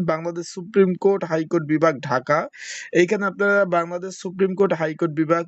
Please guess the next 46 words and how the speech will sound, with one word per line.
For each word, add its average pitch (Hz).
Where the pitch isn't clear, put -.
নিম্ন, 160
আহ, 160
লিখিত 151
শূন্য 156
পদে 165
অস্থায়ী 180
ভিত্তিতে 165
কিন্তু 160
নিয়োগ 151
বিজ্ঞপ্তি 147
তারা 139
প্রকাশ 139
করেছে। 139
এখন 156
কি 185
কি 202
পদ, 196
কিভাবে 165
আবেদন 156
করবেন 185
জানিয়ে 139
দিচ্ছি। 127
তার 160
আগে 180
বলে 175
দিই, 190
আপনারা 170
যারা 156
আমার 151
YouTube 180
চ্যানেলে 170
নতুন, 175
তারা 165
অবশ্যই 151
আমার 160
YouTube 160
চ্যানেলটা 160
সাবস্ক্রাইব 160
করে 160
রাখবেন। 160
Facebook 139
পেজ 139
থেকে 143
ভিডিও 131
দেখলে 156
অবশ্যই 185